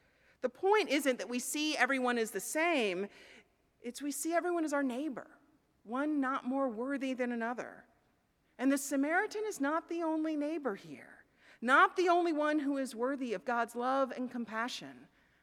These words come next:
What does it mean to see the priest as our neighbor, the Levite as our neighbor, the lawyer as our neighbor? Because these are the man's neighbors too.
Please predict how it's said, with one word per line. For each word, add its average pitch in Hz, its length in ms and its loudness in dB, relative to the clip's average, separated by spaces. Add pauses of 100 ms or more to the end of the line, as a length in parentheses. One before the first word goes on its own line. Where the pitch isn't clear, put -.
(460)
What 247 100 -8
does 302 160 -6
it 294 80 -2
mean 285 340 2
to 254 160 -6
see 254 380 -6
the 254 100 -6
priest - 640 -8
as - 100 -12
our 175 120 -6
neighbor, 147 500 -12 (520)
the 233 80 -2
Levite 247 580 4
as 190 160 -2
our 185 120 2
neighbor, 170 460 -2 (240)
the 233 160 4
lawyer 240 920 8 (160)
as 214 440 4
our 220 200 2
neighbor? 185 640 0 (800)
Because 247 280 -10
these 311 280 -2
are 294 520 2 (280)
the 262 80 -6
man's 277 360 -2
neighbors 269 480 -4
too. 302 380 -8